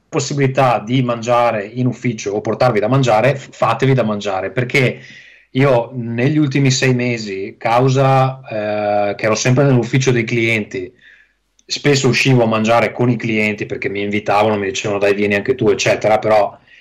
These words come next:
eh, se ci vai, eh, ci andavo quattro giorni a settimana, ecco, con quattro giorni a settimana andare a mangiare fuori a pranzo,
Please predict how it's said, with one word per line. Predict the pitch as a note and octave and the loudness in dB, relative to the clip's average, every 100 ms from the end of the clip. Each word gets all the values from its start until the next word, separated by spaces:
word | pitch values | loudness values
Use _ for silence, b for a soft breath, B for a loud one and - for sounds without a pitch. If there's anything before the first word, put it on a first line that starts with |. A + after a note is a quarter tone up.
| B | B
eh, | - G2+ F#2+ | -8 -4 -2
se | F#2 A#2 | 0 -2
ci | - A2 | 0 2
vai, | A2+ A2+ G2 - _ _ | 4 4 0 -2 _ _
eh, | A2 G2 - | -10 -8 -6
ci | |
andavo | G#2+ G#2+ G#2+ | 0 2 2
quattro | A#2+ A2+ A2+ | 0 0 -2
giorni | A2 A2+ | -2 -2
a | |
settimana, | G#2 B2 - A2 G#2+ G#2 C3 D#3+ B2 | -2 -4 -2 -2 0 2 2 0 -2
ecco, | - - _ _ | -6 -10 _ _
con | - - | -10 0
quattro | D#3 C3 | 0 2
giorni | B2 C#3+ | 0 0
a | C3 | 0
settimana | B2+ B2 A#2+ A2 | -4 -4 -2 -2
andare | G2+ A2+ | -2 -4
a | |
mangiare | A#2 A2+ A2 | -2 -2 -2
fuori | D3 D#3+ | 0 0
a | C3+ | 2
pranzo, | C3 A2 G#2 D3+ F3+ | 0 0 -4 -2 -2